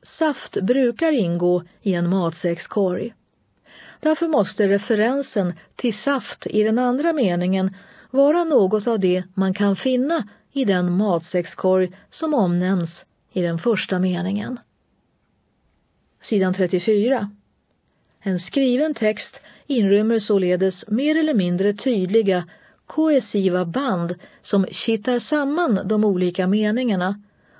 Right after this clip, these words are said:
och skapar ett intryck av sammanhang och flyt. Förutom anaforiska referenser som ger vägledning om vad som är nytt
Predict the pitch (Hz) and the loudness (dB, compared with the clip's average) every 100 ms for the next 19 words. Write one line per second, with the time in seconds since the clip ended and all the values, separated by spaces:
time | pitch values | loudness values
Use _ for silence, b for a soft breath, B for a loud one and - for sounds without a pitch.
0 | b 262 - - 311 302 359 320 277 220 | b -6 -4 0 2 2 0 0 0 2
1 | 180 175 202 202 202 190 - 233 208 170 | 0 0 0 0 0 0 -2 0 0 0
2 | 170 170 175 175 170 - _ - 190 - | -2 -2 -2 -2 -4 -10 _ -6 -6 -2
3 | 226 202 196 - - _ _ _ _ _ | 0 2 0 -10 -18 _ _ _ _ _
4 | _ b b - 190 175 190 190 185 190 | _ b b -2 0 2 2 0 0 0
5 | 185 269 294 269 214 - 202 202 202 214 | 0 0 2 4 2 0 0 0 0 0
6 | 233 233 - 196 196 B B B - 220 | 0 -2 0 0 -2 B B B -2 2
7 | 190 185 254 233 214 247 311 311 202 180 | 2 4 2 2 2 0 0 2 0 0
8 | 180 208 180 180 - 190 190 196 294 - | -2 0 2 0 0 0 2 0 -2 -8
9 | - | -16